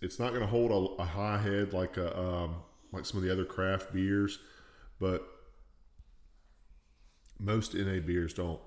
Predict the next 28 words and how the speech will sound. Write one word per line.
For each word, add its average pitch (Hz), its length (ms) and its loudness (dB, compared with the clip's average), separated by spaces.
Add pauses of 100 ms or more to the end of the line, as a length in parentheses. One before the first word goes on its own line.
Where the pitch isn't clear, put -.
(800)
that 85 160 -2
I 85 140 0
found. 85 340 -8 (1800)
It's 98 140 -6
got 123 160 2
a 107 40 0
good, 113 260 0
it's 95 140 -8
got 123 180 -2
a - 20 -6
good 113 180 -2
smell. 82 520 -4 (240)
Um, 90 500 0 (1040)
flavor, 131 560 4
I'm 101 160 4
gonna, 110 220 0
I'm 107 140 2
gonna 151 120 2
give 113 220 4
it, 107 160 2
like, 92 240 2
a, 80 180 -2 (1300)
like, 98 140 -4
a, - 240 -8
a 92 40 -6
flavor 107 440 2
content 95 680 -2 (120)
of 87 540 -2